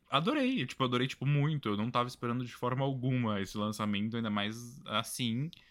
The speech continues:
E eu fiquei muito feliz.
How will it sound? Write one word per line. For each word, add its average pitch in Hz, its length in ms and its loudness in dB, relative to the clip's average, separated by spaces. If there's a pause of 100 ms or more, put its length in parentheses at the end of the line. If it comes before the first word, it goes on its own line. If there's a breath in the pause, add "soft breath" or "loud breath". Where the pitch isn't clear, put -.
(500 loud breath)
E 110 880 -2 (460)
eu - 60 -8
fiquei 139 140 0
muito 131 140 0
feliz. 131 300 0